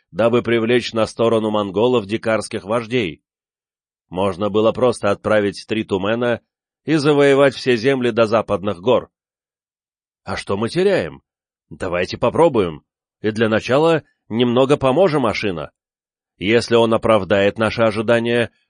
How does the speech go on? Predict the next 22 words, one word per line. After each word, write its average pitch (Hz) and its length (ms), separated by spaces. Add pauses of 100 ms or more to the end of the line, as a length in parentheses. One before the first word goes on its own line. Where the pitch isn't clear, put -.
то 95 120
необходимо 113 540
установить 117 500
с - 60
варваром 127 480
постоянную 104 600
связь 98 500 (340)
и 104 120
помочь 117 460
ему 160 160
объединить 117 580
западную 107 540
степь». - 320 (1400)
Советник 147 800
некоторое 98 560
время 80 360
думал 143 580 (560)
и 82 80
уже 123 340
не 165 80
обращал 123 600
внимания 123 720